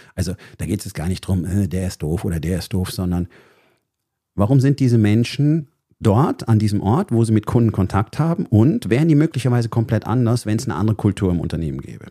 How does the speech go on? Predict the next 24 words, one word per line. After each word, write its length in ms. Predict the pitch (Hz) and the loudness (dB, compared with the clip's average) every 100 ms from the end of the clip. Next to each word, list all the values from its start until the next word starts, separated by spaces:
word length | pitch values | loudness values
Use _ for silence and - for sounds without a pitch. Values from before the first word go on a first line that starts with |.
| - | -6
Und 140 | 117 - | -4 -2
die 60 | |
Antwort 280 | 87 - 107 | -2 0 0
darauf 320 | 101 87 95 | 0 0 -2
ist, 220 | - 104 - - | -4 -6 -8 -6
ja, 200 | 95 95 | 0 4
höchstwahrscheinlich 720 | 113 - 95 - 90 110 143 | 4 2 -4 -4 0 0 0
und 80 | - | -2
zwar 160 | - 107 | 0 0
mit 140 | 113 | 0
einer 60 | 107 | 0
fünfundachtzig-prozentigen 920 | 160 156 131 - 113 - 98 98 87 | 2 2 0 -4 -8 -8 -6 -6 -6
Wahrscheinlichkeit. 640 | 78 - - - - - - _ _ _ _ _ _ _ _ _ _ _ _ _ _ _ | -6 -8 -14 -14 -16 -16 -20 _ _ _ _ _ _ _ _ _ _ _ _ _ _ _
Wir 80 | 101 | 2
leben 180 | 127 139 | 2 4
in 80 | 117 | 2
einer 80 | 95 | 2
Welt 160 | 98 | 0
aus 140 | 85 - | -2 -2
Daten 260 | 90 - | -2 -2
und 140 | 80 - | -4 -2
Fakten 440 | 98 - 139 139 | -2 0 0 0
und 360 | 95 90 87 - | 0 -2 -4 -8
data-driven 960 | 98 104 - 98 87 135 113 104 196 | -4 -2 0 -2 2 2 4 4 2